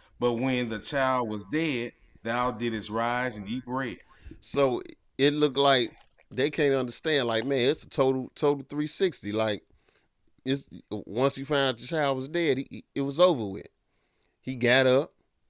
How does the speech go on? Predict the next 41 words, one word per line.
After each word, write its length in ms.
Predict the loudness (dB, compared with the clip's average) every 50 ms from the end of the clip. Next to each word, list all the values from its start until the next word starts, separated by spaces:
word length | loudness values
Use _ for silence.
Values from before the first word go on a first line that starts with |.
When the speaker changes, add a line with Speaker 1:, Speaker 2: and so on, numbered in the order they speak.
| _ _ _ _ _ _ _ _ _ _ _ _
Speaker 2:
they 220 | -4 -2 -2 -2
cleaned 500 | -2 -2 0 2 4 4 4 2 2 4
up, 240 | 4 4 4 2 -2 -8 -14 -18 -16 _
went 240 | 0 0 2 2 0
to 60 | -2
go 180 | 0 0 2 2
worship 480 | 2 2 2 2 2 -2 -4 -6 -6 -6
his 180 | -6 -8 -2
God, 480 | 0 0 2 2 0 -2 -4 -8 -12 -16 _ _ _ _ _ _ _ _
went 180 | -2 0 0 0
and 60 | 0
sat 280 | 0 0 0 0 2 2
down 220 | 0 2 2 2
and 120 | 0 -2
said, 300 | -2 0 2 2 2 2
"Give 140 | 0 0 0
me 100 | 0 -2
some 200 | -4 -6 -10 -12
food." 380 | -4 0 2 2 2 0 -2 -8 _ _ _ _ _ _ _ _ _ _ _ -10 -8
And 140 | -4 2
they 140 | 2 2 2
just 340 | 2 2 2 2 2 2 2
didn't 220 | 2 2 2 2
understand, 680 | 2 0 -2 -4 -6 -8 -6 -4 -2 -2 -2 -2 -4 -4
like, 240 | -4 -4 -4 -4 -4
how, 260 | -6 -6 -6 -6 -8 -10 -8
how 160 | -6 -4 -2
is 220 | 0 -2 -2 -4 -6
it 80 | -4
that 220 | -4 -4 -4 -4 -8
you 120 | -12 -10
was 280 | -8 -10 -10 -10 -12 -18 -20 _ _ _ _ _
fasting 600 | _ -20 -6 -2 2 4 4 4 2 0 -4 -4 -4
and 160 | -2 -2 0
weeping, 460 | 0 -2 -2 -2 -6 -8 -10 -10 -10 -14 _ _ _ _ _ _ _ _ _ _ _ _ _ _ _ _ -8
and 220 | -6 -6 -2 0
then 360 | 0 2 2 2 2 0 -2 -4
you 100 | -6 -4
go 180 | 0 0 0 0
from 260 | -2 -4 -6 -4 0
that 200 | 0 0 0 -2